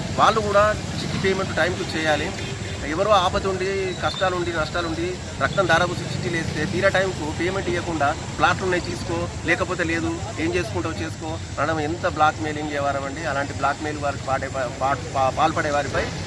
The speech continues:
చట్టపరమైన చర్యలు తీసుకోవాలని అధికారులను నేను ప్రాధేయపడుతున్నాను. ఇందు మూలంగా ఇవన్నీ దానికి సంబంధించిన డాక్యుమెంట్లు ఏసీబీ గారికి నేను సమర్పించాను, ఇంకా ఉన్నాయండి.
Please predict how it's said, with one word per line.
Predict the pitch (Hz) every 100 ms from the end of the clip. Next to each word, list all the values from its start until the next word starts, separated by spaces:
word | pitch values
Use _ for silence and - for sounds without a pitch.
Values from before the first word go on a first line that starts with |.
| - -
చట్టపరమైన | 147 170 175 170 160
చర్యలు | 151 156 151
తీసుకోవాలని | 151 151 151 147 143 143
అధికారులను | 175 139 160 156 160 165 196 233 - -
నేను | - 151
ప్రాధేయపడుతున్నాను. | 143 147 160 147 147 147 151
ఇందు | 185 151
మూలంగా | 151 160 170 196 214 - - -
ఇవన్నీ | 151 160
దానికి | 160 151
సంబంధించిన | 143 156 - 147
డాక్యుమెంట్లు | 143 151 151 - -
ఏసీబీ | 147 147 143 147
గారికి | 143 147
నేను | 139 135
సమర్పించాను, | 143 - - 151 151
ఇంకా | 147 139
ఉన్నాయండి. | 135 135 139 139